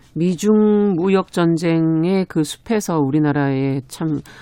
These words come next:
어려운 위상을 또 한번 보여주는 게 아닌가 하는 생각도 들고요. 자, 결과는 저희가 또 십일월, 어,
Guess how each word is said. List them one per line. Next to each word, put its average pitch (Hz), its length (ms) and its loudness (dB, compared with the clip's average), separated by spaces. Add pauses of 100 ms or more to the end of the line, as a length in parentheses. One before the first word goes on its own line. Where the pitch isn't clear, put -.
어려운 160 340 2
위상을 151 380 0
또 170 100 -4
한번 160 240 0
보여주는 135 400 -2
게 147 80 -4
아닌가 120 320 -4
하는 127 100 -4
생각도 139 300 -8
들고요. 123 460 -4 (520)
자, - 140 -8
결과는 196 400 4
저희가 156 320 2
또 135 260 -2
십일월, 190 680 0
어, 131 440 -2